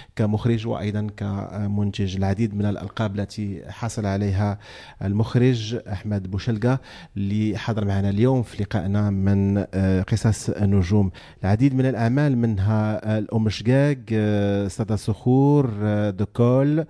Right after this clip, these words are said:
آه، اللي هو عنده علاقة بنداء المسيرة الخضراء، آه، مخيال، رفيق البقاء، عالم أو عام كورونا، الخيمة، آه، وأيضًا وني بيك فيلم تلفزيوني و، آه، آه، أشياء أخرى سنتعرف عليها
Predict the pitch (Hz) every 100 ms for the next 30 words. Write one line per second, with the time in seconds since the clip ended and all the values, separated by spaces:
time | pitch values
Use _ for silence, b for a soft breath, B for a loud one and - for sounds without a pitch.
0 | B B B B - 98 101 101 101 98
1 | 101 101 101 98 92 95 104 - 107 95
2 | 98 92 104 95 92 - 104 95 101 95
3 | 120 - B B B - 98 101 95 120
4 | 117 120 107 95 110 - 101 90 92 -
5 | 120 123 - 87 101 110 110 107 107 -
6 | 101 95 101 123 113 107 110 127 120 117
7 | - 123 120 120 131 B B 165 - 101
8 | 104 104 - - 120 113 104 104 101 101
9 | 90 131 - - - 113 101 - 101 101
10 | 92 117 127 165 139 135 131 117 107 107
11 | 104 101 101 101 101 95 - 101 107 101
12 | - 131 113 120 110 - 107 110 104 104
13 | - 98 104 101 104 117